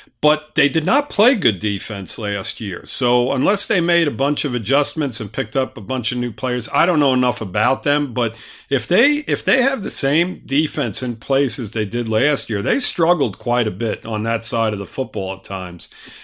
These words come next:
And I think that our offense is gonna be surprisingly good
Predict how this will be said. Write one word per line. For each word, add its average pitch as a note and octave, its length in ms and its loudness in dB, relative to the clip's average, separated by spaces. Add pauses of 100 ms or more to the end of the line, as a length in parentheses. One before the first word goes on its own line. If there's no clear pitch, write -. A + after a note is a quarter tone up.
(140)
And A#2+ 340 2
I C3 180 4
think A3 280 2
that A3 160 4
our C#3+ 160 8
offense D#3 500 2
is G#2+ 100 -4
gonna B2+ 200 0
be A#2+ 160 -2
surprisingly A#2+ 840 0
good A#2 480 -2